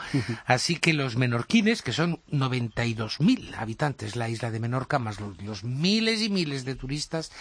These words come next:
Speaker 2: pues yo creo que tienen un buen nombramiento, van a tener en las próximas semanas un, un buen obispo. Fray Miguel Miró es, mm, tarraconense, el reelegido prior general de los agustinos recoletos,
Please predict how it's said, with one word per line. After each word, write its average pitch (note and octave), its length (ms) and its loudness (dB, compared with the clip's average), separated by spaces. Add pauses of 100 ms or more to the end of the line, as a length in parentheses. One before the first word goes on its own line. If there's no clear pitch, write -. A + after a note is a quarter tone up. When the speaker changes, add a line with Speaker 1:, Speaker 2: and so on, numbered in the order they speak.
(420)
Speaker 2:
pues A#2+ 140 -2
yo B2+ 100 2
creo B2+ 180 2
que A#2 120 -4
tienen A#2+ 340 0
un G#2+ 480 0
buen A2+ 240 0
nombramiento, G#2+ 800 -4 (160)
van A2+ 160 -2
a - 20 -4
tener G#2+ 320 -4 (440)
en A#2 80 -2
las A2+ 120 -4
próximas A2 420 -4
semanas G#2+ 520 -4
un, G#2 320 -6
un G2 180 -10
buen F#2 200 -6
obispo. F2 400 -10 (400)
Fray D#3 180 2
Miguel F3 240 4
Miró G3+ 300 4
es, G3 300 0
mm, D3 200 0
tarraconense, D3+ 1080 2
el B2 120 -4
reelegido B2 720 0 (440)
prior C#3 260 2
general B2+ 380 0
de B2+ 80 0
los A#2+ 180 -2
agustinos A#2+ 420 -2
recoletos, D3+ 640 -2